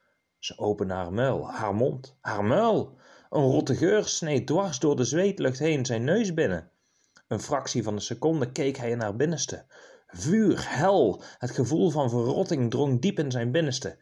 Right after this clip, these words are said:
"Nee, Satan!" Zij lachte, schokte, sprong op hem af. Hij strekte zijn handen voor zich uit, duwde haar ruw om. De menigte om hen heen danste door. Hoog torende hij boven haar uit. Hij hief zijn handen ten hemel en terwijl de muziek een ogenblik zweeg, brulde hij:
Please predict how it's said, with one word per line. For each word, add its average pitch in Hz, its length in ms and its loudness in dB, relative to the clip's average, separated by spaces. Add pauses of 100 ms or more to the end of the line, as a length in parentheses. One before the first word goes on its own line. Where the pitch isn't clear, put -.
(440)
"Nee, 175 600 2
Satan!" 185 760 0 (540)
Zij 110 340 0
lachte, 113 420 -2
schokte, - 540 -6
sprong - 560 -2
op 117 80 0
hem 113 180 0
af. 107 320 -4 (320)
Hij 127 160 0
strekte 151 380 -2
zijn 127 160 2
handen 170 300 0
voor 165 120 0
zich 135 140 0
uit, 151 260 0
duwde 180 240 2
haar 143 280 -2
ruw 185 280 4
om. 175 260 0 (320)
De 104 120 -12
menigte 139 380 -2
om 135 80 -2
hen 120 100 -2
heen 127 320 0
danste 135 400 -2
door. 113 420 -2 (140)
Hoog 175 360 4
torende 147 380 0
hij 123 120 -2
boven 120 280 -2
haar 113 100 -8
uit. 107 460 -4
Hij 120 140 -4
hief 127 300 2
zijn 120 220 -4
handen 120 360 -2
ten 107 180 -12
hemel 117 400 -2
en 101 120 -4
terwijl 117 360 -4
de 123 60 -2
muziek 113 300 -4
een 139 100 -2
ogenblik 135 500 2
zweeg, - 680 -2
brulde 147 560 4
hij: 110 320 -4